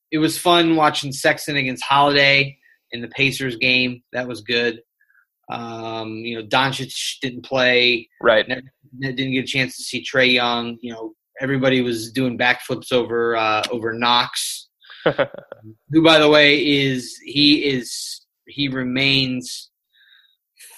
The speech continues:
Speaker 1: second, uh, in Summer League play, uh,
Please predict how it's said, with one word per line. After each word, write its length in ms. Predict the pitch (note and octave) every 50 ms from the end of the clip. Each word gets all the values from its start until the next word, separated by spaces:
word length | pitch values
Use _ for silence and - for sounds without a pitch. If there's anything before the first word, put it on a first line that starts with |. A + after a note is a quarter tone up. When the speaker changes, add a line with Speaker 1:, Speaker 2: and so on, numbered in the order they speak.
| - - _ _ _ _ _ _ _ _ _ _ _ _ _ _
Speaker 1:
second, 540 | - - - - E3+ D3 C3+ C#3 C3 A2+ - - - - - _ _ -
uh, 340 | A#2+ A#2+ A#2+ A#2 A2+ A2+ A#2 -
in 160 | B2 B2 A#2
Summer 340 | A2+ - - C3+ B2+ B2 B2
League 240 | A#2+ A#2 A2+ G#2 A2
play, 580 | - - C3+ B2+ A#2+ A#2 A2+ A2 A2 A2 - _ _ _ _ _ _ _ _ _ - - - - - - - - _ _ _ _ _ - -
uh, 380 | A#2+ A#2 A#2 A2+ A2 A2 A2